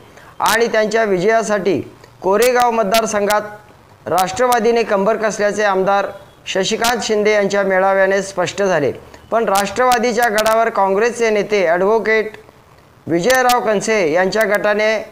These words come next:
राष्ट्रवादीच्या व्यासपीठावर न जाण्याचा निर्णय घेतल्याच्या पार्श्वभूमीवर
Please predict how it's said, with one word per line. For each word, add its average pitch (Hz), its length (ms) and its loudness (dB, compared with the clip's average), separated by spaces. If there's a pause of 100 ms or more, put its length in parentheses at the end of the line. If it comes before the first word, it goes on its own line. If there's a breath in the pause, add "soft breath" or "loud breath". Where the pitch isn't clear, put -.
राष्ट्रवादीच्या 220 800 0
व्यासपीठावर 208 600 0
न 180 260 0
जाण्याचा 214 420 0
निर्णय 196 340 0
घेतल्याच्या 185 500 0
पार्श्वभूमीवर 190 960 0